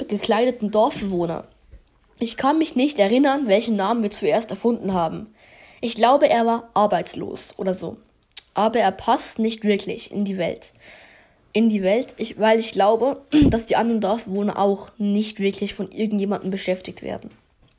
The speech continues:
Ich denke, der nächste Vorschlag war Dorftrottel, aber ich dachte, Nichtsnutz ist ein lustiger Name. Nichtsnutz tragen halt eine, also Zitat Ende. <laughs> Nichtsnutze tragen grüne Roben, so können, und sie können halt keinen Beruf erlernen,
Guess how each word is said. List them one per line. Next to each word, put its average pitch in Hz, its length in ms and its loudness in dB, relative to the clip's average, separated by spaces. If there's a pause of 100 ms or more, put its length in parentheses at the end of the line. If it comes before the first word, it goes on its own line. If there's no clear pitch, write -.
(920)
Ich 226 140 -4
denke, 311 320 -2
der 226 120 2
nächste 220 320 -2
Vorschlag 185 580 -2
war 180 180 0
Dorftrottel, 220 880 -2 (460)
aber 214 220 2
ich 320 160 0
dachte, 277 360 -2
Nichtsnutz 254 720 -2
ist 220 200 -6
ein 202 60 -2
lustiger 190 400 -2
Name. - 260 -12 (2000)
Nichtsnutz 269 480 0
tragen 233 440 0
halt 208 160 -4
eine, 196 380 -4
also 185 160 -6
Zitat 190 380 -6
Ende. 208 320 -4 (580)
<laughs> - 580 -20
Nichtsnutze 254 720 2
tragen 302 600 0
grüne 233 200 4
Roben, 233 540 2
so 247 160 -4
können, 254 440 0
und 220 140 2
sie 214 120 -8
können 233 200 0
halt 220 140 -2
keinen 226 280 4
Beruf 220 360 0
erlernen, 170 560 -2